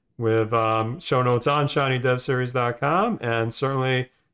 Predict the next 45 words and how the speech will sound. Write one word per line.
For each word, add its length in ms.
feel 200
free 200
to 160
send 340
me 180
your, 500
the 120
suggested 520
topics, 640
maybe 240
future 340
guests 320
you'd 80
like 200
to 100
have 180
on 80
the 80
show. 220
You 160
never 240
know. 400
I 140
tend 240
to 60
be 120
pretty 260
vocal 380
about 220
asking 380
people, 320
and 100
most 220
of 40
the 60
time 240
they 100
say 220
yes, 300
<laughs> 640
like 260
Kate 220
did 160
over 240
here. 280